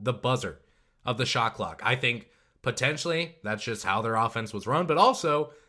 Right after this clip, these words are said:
they were a really, really bad defensive team. And if you're a bad defensive team, the goal is, hey, let's slow it down offensively potentially and give the defense less shots. Let's make sure we get our good shots up,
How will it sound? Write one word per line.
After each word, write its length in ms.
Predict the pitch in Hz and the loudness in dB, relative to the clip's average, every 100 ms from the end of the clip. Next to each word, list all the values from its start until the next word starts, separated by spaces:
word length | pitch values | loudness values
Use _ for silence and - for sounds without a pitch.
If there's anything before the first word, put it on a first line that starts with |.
| _ | _
they 140 | 143 | 2
were 120 | 160 113 | 4 2
a 60 | |
really, 300 | 104 160 131 | 2 2 2
really 180 | 123 117 | 0 0
bad 280 | 104 101 95 | 0 -2 -2
defensive 420 | 107 107 90 87 | -6 -6 -8 -4
team. 240 | 147 127 - _ _ _ _ _ | 0 0 -4 _ _ _ _ _
And 240 | 113 113 | -2 0
if 80 | 110 | 0
you're 100 | 151 | 0
a 60 | 135 | 2
bad 180 | 175 165 | 2 0
defensive 440 | 214 185 147 135 | -2 -2 -4 -6
team, 300 | 143 139 131 - _ - | -2 0 -2 -8 _ -6
the 100 | 120 | 0
goal 300 | 170 190 156 | 2 4 4
is, 240 | 147 139 - _ | 2 0 -12 _
hey, 160 | 131 | 2
let's 220 | 113 110 | 2 0
slow 200 | - 135 | 0 2
it 80 | 127 | 2
down 220 | 123 120 110 | 4 2 4
offensively 640 | 127 127 117 107 104 107 | 2 2 -2 -4 -2 -2
potentially 720 | 107 113 107 104 110 107 104 - _ 110 | -2 -4 -4 -4 -2 -2 -4 -16 _ -8
and 180 | 107 | -4
give 180 | 123 123 | 0 0
the 60 | 113 | 0
defense 600 | 113 113 110 107 104 - - | -4 -4 -4 -6 -6 -12 -6
less 260 | 107 104 | -2 -2
shots. 400 | - 113 85 - | 0 0 -2 -6
Let's 140 | 95 - | -12 -8
make 160 | 101 | -6
sure 120 | - | -6
we 80 | 104 | -4
get 120 | 107 | -2
our 80 | 104 | -2
good 180 | 101 104 | -4 -4
shots 260 | 139 123 185 | 0 0 2
up, 280 | 202 202 | 0 -2